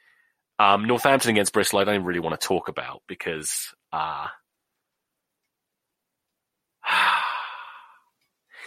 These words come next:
it's hard to win with eleven men, but I, okay, so I only watched the first sort of twenty minutes, and then the, the, the, uh, result got spoiled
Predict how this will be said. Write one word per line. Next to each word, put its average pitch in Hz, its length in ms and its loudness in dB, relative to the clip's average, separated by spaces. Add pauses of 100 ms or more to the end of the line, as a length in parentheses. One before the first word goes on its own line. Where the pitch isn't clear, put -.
(160)
it's - 140 6
hard 226 240 8
to 165 80 6
win 156 180 8
with 127 120 8
eleven 110 380 6
men, 95 260 2
but 131 140 4
I, 143 140 4 (120)
okay, 135 160 2
so 127 160 0
I 160 200 4
only 175 160 4
watched 135 340 2
the 123 80 0
first 117 360 2
sort 107 140 -2
of 98 80 -8
twenty 113 280 2
minutes, 107 380 2 (300)
and 117 120 0
then 113 120 0
the, 110 220 2
the, 107 260 -2 (100)
the, 104 320 -4 (120)
uh, 95 200 0
result 104 340 6
got - 140 -2
spoiled 104 580 4